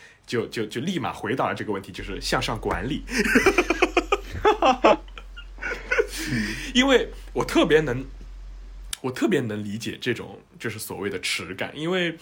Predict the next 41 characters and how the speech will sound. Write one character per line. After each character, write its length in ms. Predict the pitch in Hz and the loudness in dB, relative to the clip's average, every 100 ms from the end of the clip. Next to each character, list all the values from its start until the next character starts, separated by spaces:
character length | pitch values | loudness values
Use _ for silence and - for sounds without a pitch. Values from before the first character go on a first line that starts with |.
| - - - - | -14 -14 -14 -8
呃， 480 | 101 101 95 90 90 - _ _ _ - | -4 -2 -2 -6 -10 -16 _ _ _ -4
我 260 | 117 101 | -2 -2
是， 520 | - - 247 143 - - _ _ | 0 0 0 -2 -4 -12 _ _
我 160 | - 101 | -4 -4
是 140 | 196 | -4
至 180 | - 220 | -2 -2
今 180 | 160 185 | -2 -4
都 120 | 185 | -4
对 120 | 190 | -4
这 120 | 143 | -4
件 120 | 139 | -4
事 120 | 135 120 | -4 -8
情 120 | 131 | -8
感 140 | 101 | -10
到 80 | 90 | -8
非 100 | 135 | -10
常 140 | 135 | -8
迷 120 | 113 90 | -8 -8
惑 300 | 110 139 101 | -4 -2 -2
的， 80 | |
就 140 | 113 131 | -6 -10
是 160 | 117 - - | -8 -10 -12
下 260 | - 143 | -4 -2
级 160 | 101 92 | -2 -8
和 100 | 101 | -8
上 220 | 101 101 | -6 -6
级 120 | 90 | -6
要 120 | 101 92 | -8 -8
怎 160 | - | -10
么， 220 | 87 - - - - _ | -12 -12 -14 -20 -20 _
就 140 | - | -12
怎 120 | 107 92 | -8 -8
么 120 | 87 | -8
去， 520 | - 107 92 - - | -8 -6 -6 -8 -12
呃， 280 | - 80 107 - _ - | -12 -14 -16 -20 _ -10
去， 120 | 123 | -10
怎 160 | - 92 | -8 -10
么 120 | 87 | -8
去 180 | - 113 | -10 -8
进 180 | - | -8
行 380 | 113 92 95 110 | -8 -8 -10 -12